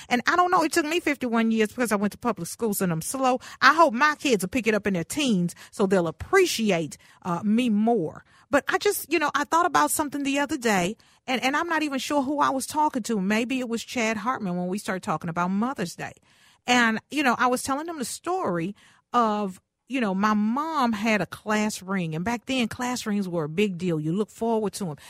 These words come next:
It was almost as, as sacred as a wedding ring. Um, and my mother had her class ring. She graduated from,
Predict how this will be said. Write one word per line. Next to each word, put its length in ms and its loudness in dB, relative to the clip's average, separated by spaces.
It 120 0
was 100 0
almost 400 4
as, 260 -2
as 140 -4
sacred 500 0
as 120 0
a 80 0
wedding 580 0
ring. 400 -12
Um, 260 4
and 140 2
my 80 4
mother 260 2
had 180 -2
her 120 -2
class 440 0
ring. 180 -2
She 120 -6
graduated 540 -2
from, 240 -8